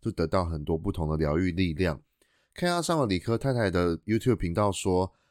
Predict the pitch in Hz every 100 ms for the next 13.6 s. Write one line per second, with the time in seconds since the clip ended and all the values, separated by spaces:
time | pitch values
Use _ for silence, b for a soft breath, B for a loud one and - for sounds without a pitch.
0 | _ 147 165 - 123 123 147 123 98 98
1 | 87 95 123 110 113 107 104 85 110 117
2 | 87 76 80 90 78 b b b - 120
3 | 101 92 82 90 85 95 92 98 - 85
4 | 82 78 95 87 90 101 71 69 71 73
5 | 71 78 62 - - _ _ _ - 131
6 | 98 120 117 113 87 80 - 90 76 71
7 | - 123 107 104 107 90 101 107 95 78
8 | 92 85 73 71 - 76 85 80 85 80
9 | 80 76 73 73 87 71 - - _ _
10 | _ - 92 104 156 147 139 131 120 87
11 | 82 113 101 95 80 104 92 85 73 95
12 | 82 - 98 98 - 101 85 95 95 85
13 | 82 80 80 73 65 65